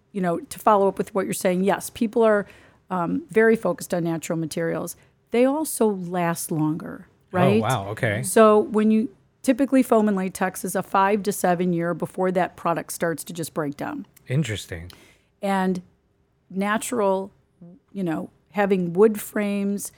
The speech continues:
Speaker 1: using horsetail, cotton, wool, wool, silk, cashmere, those natural materials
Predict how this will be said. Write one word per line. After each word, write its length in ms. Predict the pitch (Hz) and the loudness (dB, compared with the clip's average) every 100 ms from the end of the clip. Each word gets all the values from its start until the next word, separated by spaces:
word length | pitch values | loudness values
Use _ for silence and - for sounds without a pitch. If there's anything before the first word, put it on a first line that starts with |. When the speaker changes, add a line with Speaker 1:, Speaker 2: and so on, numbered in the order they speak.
| _ _ | _ _
Speaker 1:
using 300 | 180 175 170 | -10 -8 -6
horsetail, 600 | 165 220 214 - 190 165 | 0 0 0 -4 -4 -4
cotton, 580 | 156 - 294 - 180 175 | -6 2 2 4 0 -2
wool, 460 | 170 196 180 165 - | -2 0 0 -4 -8
wool, 320 | 185 190 165 | -4 0 -2
silk, 480 | 175 - 214 180 - | -4 -4 -2 -2 -4
cashmere, 500 | - 190 190 175 160 - - - _ | -4 -2 -2 -2 -6 -8 -20 -20 _
those 260 | 196 214 220 | 4 4 4
natural 400 | 208 208 - 202 | 0 -2 -4 -2
materials 720 | 190 - 180 190 226 247 247 | -2 -4 -4 -4 -4 -4 -6